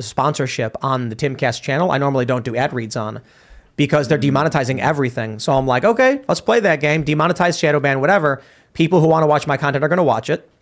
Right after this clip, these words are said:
Um, I'll, I'll sell my own ad if you're not gonna run ads against it." And so that makes up the difference. So we're, we, we will, we will always find a way. We're not gonna let censorship get us down. The One Free Man says,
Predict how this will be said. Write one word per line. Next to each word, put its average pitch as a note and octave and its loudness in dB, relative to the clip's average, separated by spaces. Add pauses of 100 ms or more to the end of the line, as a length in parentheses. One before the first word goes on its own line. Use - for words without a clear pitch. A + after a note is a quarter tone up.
(520)
Um, D3 -2
I'll, B2+ 0
I'll C#3 2
sell D#3 2
my D3 2
own F3 2
ad B2+ 0
if B2 -4
you're C3+ 0
not A#2+ -2
gonna B2 -2
run B2 0
ads C#3 -2
against A2+ -6
it." - -8 (360)
And D3 -2
so C#3+ 2
that C#3 0
makes D3 -2
up E3 -2
the E3 -4
difference. - -10 (140)
So G#2+ -10 (300)
we're, C3+ -2
we, D3 0
we C#3+ 2
will, D#3+ 4
we E3 2
will D#3 4
always E3+ 4
find D#3+ 0
a E3 2
way. E3 4
We're A#2+ 2
not B2+ -2
gonna C#3 -2
let C3+ -2
censorship C#3+ -2
get C3+ 0
us B2 -2
down. A#2 -2 (1900)
The D#3 4
One A3+ 4
Free B3+ 2
Man E3+ 2
says, C#3 2